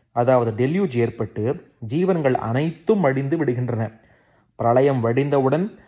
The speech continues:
அதே ஜீவன்கள் மண்ணிலிருந்து உற்பத்தியாவதுடன் கிருதயுகமும் ஆரம்பமாகிறது.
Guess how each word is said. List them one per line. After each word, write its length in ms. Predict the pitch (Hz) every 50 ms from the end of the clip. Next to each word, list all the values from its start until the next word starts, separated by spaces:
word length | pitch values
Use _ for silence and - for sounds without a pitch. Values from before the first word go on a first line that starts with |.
| _ _ _
அதே 440 | - 104 107 110 127 139 156 175 170
ஜீவன்கள் 760 | 127 135 139 143 143 143 139 131 135 151 196 262 - - - _ _ _ _ _ 117
மண்ணிலிருந்து 760 | 107 117 127 151 180 202 202 202 202 190 180 202 170 139
உற்பத்தியாவதுடன் 1000 | 127 - - 147 131 - 135 123 117 110 107 104 101 101 117 120 139 151 - - _ _ _ - -
கிருதயுகமும் 580 | 147 143 147 196 208 190 165 143 135 139 170 185
ஆரம்பமாகிறது. 920 | 151 135 135 143 139 139 131 127 120 113 117 110 107 98 104 - -